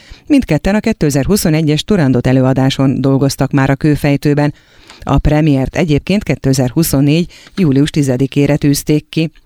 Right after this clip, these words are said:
Strasberger és Palella jól bevált kettőse kétezer-huszonegyben ázsiai hangulatot varázsolt a színpadra. Jövőre pedig a fáraók Egyiptomába, Aida a rabszolgalány és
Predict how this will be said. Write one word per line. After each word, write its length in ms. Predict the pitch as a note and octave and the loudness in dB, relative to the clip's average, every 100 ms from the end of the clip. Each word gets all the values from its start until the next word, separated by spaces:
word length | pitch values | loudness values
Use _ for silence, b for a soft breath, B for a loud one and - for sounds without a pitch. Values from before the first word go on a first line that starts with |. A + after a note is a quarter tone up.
| B B B B B B | B B B B B B
Strasberger 840 | - - E3 E3+ F3 F3+ F3 F#3 | -8 -4 -2 -2 -2 0 0 2
és 180 | D#3 - | 0 0
Palella 520 | D#3+ D#3 D3 D3 D#3 - | 0 0 2 0 -2 -4
jól 240 | C3+ C3 | -2 0
bevált 380 | C3 C3+ C3+ B2+ | 2 0 0 -2
kettőse 580 | - E3+ - D3+ C#3+ E3 | -2 -4 -2 -2 0 -2
kétezer-huszonegyben 1120 | - A3+ - C#3+ C#3+ A#3+ - D#3+ E3 D3 F#3 B B B | -2 -2 -2 -2 0 -2 0 0 0 0 -2 B B B
ázsiai 500 | B3+ B3 C#3 C3+ D3 | -2 0 2 2 2
hangulatot 640 | C#3+ C#3+ C3 C3 C3+ C3 | 2 2 2 2 2 0
varázsolt 580 | C3+ C#3 C3+ C3+ C#3+ C#3 | 0 0 2 2 0 0
a 80 | C#3 | -2
színpadra. 680 | - D3+ C#3+ D3 C3+ C3 - _ _ - | 0 0 0 0 0 -2 -4 _ _ -2
Jövőre 400 | C#4+ G3 F3+ E3+ | 0 2 0 0
pedig 300 | A#3+ G#3 C#3+ | 0 0 0
a 60 | |
fáraók 680 | C#3+ - D3+ D3 D3+ D3+ - | -2 0 0 2 2 0 0
Egyiptomába, 800 | D3+ D3+ D#3 D#3 D3+ D3+ D3+ F#3+ B B B B B | 0 0 0 0 2 2 0 -2 B B B B B
Aida 500 | C3+ C#3 C3+ C#3 B2 | 0 2 2 0 0
a 60 | |
rabszolgalány 840 | G#2+ - - D#3 C#3+ C#3 C#3 C#3+ E3 B B B | -2 -4 -4 -2 0 0 0 2 0 B B B
és 260 | C3+ C#3 | -4 -2